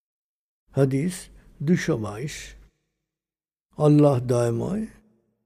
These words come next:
তিনি সকল কাজে দয়াশীলতা পছন্দ করেন। বর্ণনাকারী আয়েশা রাদিয়াল্লাহু আনহা, গ্রন্থনা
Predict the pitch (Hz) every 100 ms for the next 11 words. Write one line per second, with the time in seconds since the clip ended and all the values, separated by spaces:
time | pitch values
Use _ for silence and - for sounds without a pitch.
0 | _ - 180 180 - 185 202 214 208 127
1 | 110 117 107 113 _ _ 139 143 170 175
2 | 180 151 123 113 107 113 - 113 110 110
3 | 107 110 107 110 _ _ _ _ _ _
4 | _ _ _ _ _ - 135 143 156 165
5 | 170 170 175 185 214 220 - _ _ -
6 | 151 170 185 175 147 127 117 117 120 107
7 | 127 117 131 139 220 214 - _ _ _
8 | _ _ - 123 160 160 175 175 190